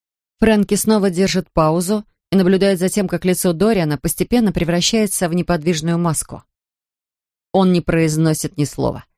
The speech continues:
Его парализовало. И он не в состоянии остановить несущийся прямо на него товарный поезд. «Мы знаем, что у вас был роман с Террен Мур», — говорит Фрэнки. Дориан выдыхает, наклоняется вперёд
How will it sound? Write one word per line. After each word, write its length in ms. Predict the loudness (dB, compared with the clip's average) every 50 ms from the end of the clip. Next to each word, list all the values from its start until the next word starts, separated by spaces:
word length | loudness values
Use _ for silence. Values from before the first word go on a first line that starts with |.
| _ _ _ _ _ _ 2
Его 180 | 2 2 2
парализовало. 760 | 2 0 0 0 0 0 0 -2 -2 -2 -2 -4 -8 -10 -12 -18 _ _ _ _ _ _ _ _ _
И 80 | 2 2
он 160 | 4 2 2
не 120 | 0 0
в 60 | -2
состоянии 640 | -2 -2 -2 -4 -2 0 0 2 2 2 2 0 0
остановить 600 | -2 -2 -2 -2 -2 0 0 0 0 -2 -2 -4 -2
несущийся 760 | 0 0 0 0 0 -2 -2 0 0 -2 -2 0 0 -2 -2
прямо 400 | 0 0 0 0 0 0 0 0
на 100 | 0 -2
него 360 | -2 -2 -2 0 -2 -2 -4 -8 _ _ _ _
товарный 500 | 0 0 0 0 -2 -2 -2 -4 -4 -4
поезд. 520 | -2 -2 -2 -2 -2 -4 -10 -12 -14 _ _ _ _ _ _ _ _ _ _ _ _ _ _ _ _ _ _ _ _ _ _ _ _ _ _ _
«Мы 160 | 0 0 2
знаем, 320 | 2 2 2 2 2 0
что 240 | 0 -2 -2 -2 0
у 20 | 2
вас 200 | 0 0 0 0
был 180 | 0 0 2
роман 320 | 2 2 0 0 0 -2 -2
с 80 | -4
Террен 300 | -4 -4 -4 -4 -4 -2
Мур», — 220 | -4 -4 -6 -10 _ _ _ _ _ _ _ _ -2
говорит 340 | 0 2 2 2 0 0
Фрэнки. 480 | -2 -2 -2 -2 -2 -4 -8 -12 -14 -14 _ _ _ _ _ _ _ _ _ _ _ 0
Дориан 400 | 2 2 4 4 4 2 2 0
выдыхает, 640 | 0 0 0 -2 -2 0 0 0 0 0 -2 -2
наклоняется 720 | -6 -4 -2 -2 0 0 2 2 2 2 0 -2 -4 -4
вперёд 400 | -2 0 0 2 2 0 0 -4